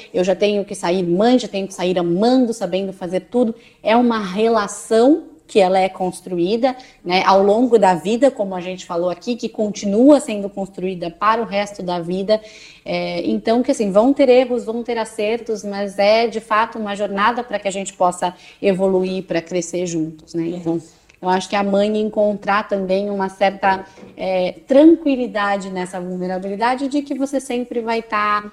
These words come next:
fazendo o seu melhor. E acho que a gente podia ficar aqui horas conversando, né, sobre a história, tem muita coisa pra gente falar, mas pra gente fechar, eu queria muito que vocês falassem um pouquinho de qual que é a leitura de vocês sobre o nosso nome,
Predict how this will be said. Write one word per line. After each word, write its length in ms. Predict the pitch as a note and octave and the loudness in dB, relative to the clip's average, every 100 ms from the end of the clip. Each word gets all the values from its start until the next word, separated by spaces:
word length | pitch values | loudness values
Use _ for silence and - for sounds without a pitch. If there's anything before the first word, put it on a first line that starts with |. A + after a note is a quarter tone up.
| _ - | _ -2
fazendo 500 | A#3 G#3+ G3+ G3+ G3+ | 0 0 -2 -4 -8
o 20 | |
seu 220 | - G3+ | -6 -4
melhor. 420 | G#3+ A3+ F3 E3 - _ _ _ _ _ - | -2 -4 -4 -6 -14 _ _ _ _ _ 0
E 40 | |
acho 180 | G#3+ G#3+ | 2 4
que 60 | B3 | 4
a 20 | |
gente 220 | B3+ B3+ | 4 4
podia 280 | C4+ A#3+ C#4 | 2 4 4
ficar 280 | C#4 C#4 C4 | 4 2 0
aqui 280 | C4 C#4+ - | 4 2 4
horas 420 | A#3+ D4 G#4 E4 | 6 8 6 2
conversando, 640 | - B3 A#3 A3 G#3+ D#4+ E4+ | 0 -2 -2 -2 -2 0 0
né, 200 | A3+ A#3+ | 0 -2
sobre 360 | A#3+ A3+ G#3 G#3 | -4 -8 -2 -2
a 60 | G#3 | -2
história, 440 | - G#3 B3 A3+ | 0 4 4 4
tem 160 | A#3 G#3+ | 0 -2
muita 360 | G#3 B3 B3+ | 0 0 0
coisa 280 | - A3 A3 | 2 2 2
pra 160 | - G#3 | -2 -4
gente 280 | G#3 G3+ | -4 -8
falar, 440 | - F#3+ F#3+ G#3+ B3+ | -2 4 6 6 4
mas 240 | A#3 G#3+ | 0 -2
pra 200 | - A#3 | -4 -4
gente 200 | A3+ B3 | -2 -4
fechar, 300 | B3 A#3+ A3+ | -4 -2 -2
eu 80 | A3+ | -2
queria 160 | A#3 A3+ | 0 -2
muito 240 | A3+ A#3 | -2 -6
que 20 | |
vocês 300 | A#3 A#3 A3+ | -8 -8 -8
falassem 460 | A3+ A3 G#3+ A3 G#3+ | -4 -2 -2 -6 -10
um 20 | |
pouquinho 400 | G#3 - G#3+ G#3+ | -12 -8 -6 -6
de 160 | G3+ A3 | -6 -2
qual 240 | A#3 B3+ | 2 2
que 140 | B3 | 2
é 40 | A#3+ | 0
a 60 | |
leitura 560 | B3 B3 A#3+ B3 A#3+ A#3 | 2 0 -2 -4 0 0
de 120 | A3 | -2
vocês 720 | G3+ G#3 G#3+ G3 G#3 - - _ | -6 -8 -4 -2 -4 -8 -20 _
sobre 300 | - A3+ A3+ | -2 0 2
o 60 | A3+ | 2
nosso 340 | A3 A3 A3+ | 0 -4 -6
nome, 500 | G3+ G3 G3 G3+ | -4 -2 -2 -4